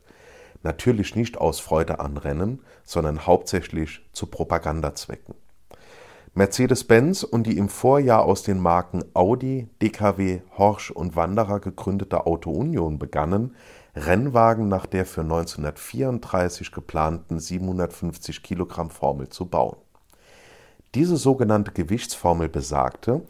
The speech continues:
dass das Fahrzeug ohne Fahrer, Reifen und Betriebsmittel nicht mehr als siebenhundertfünfzig Kilogramm wiegen durfte.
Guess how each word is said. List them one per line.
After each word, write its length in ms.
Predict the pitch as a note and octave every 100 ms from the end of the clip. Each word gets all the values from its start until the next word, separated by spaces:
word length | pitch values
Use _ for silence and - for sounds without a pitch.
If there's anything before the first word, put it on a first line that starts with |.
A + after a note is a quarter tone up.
| - - - -
dass 140 | F#3+
das 160 | G#2+ -
Fahrzeug 600 | - G3 - C#3 B2+ -
ohne 260 | - D3 F3+
Fahrer, 600 | - D2+ D2 D#2 G#2+ C3 -
Reifen 560 | F2 D#2 F#2+ C3+ C#3+
und 180 | - A2
Betriebsmittel 800 | G#2+ - F2 E2 - - C2 - - _ _ -
nicht 360 | F#2 D3+ E3+ -
mehr 320 | E2+ F#2 -
als 200 | D#2 -
siebenhundertfünfzig 1080 | F2 F2+ F2 D2+ D#2 D2 - F2 - E2 -
Kilogramm 520 | - E2+ - F2 E2
wiegen 280 | D#2+ F2+ D#2+
durfte. 400 | D2 C#2 -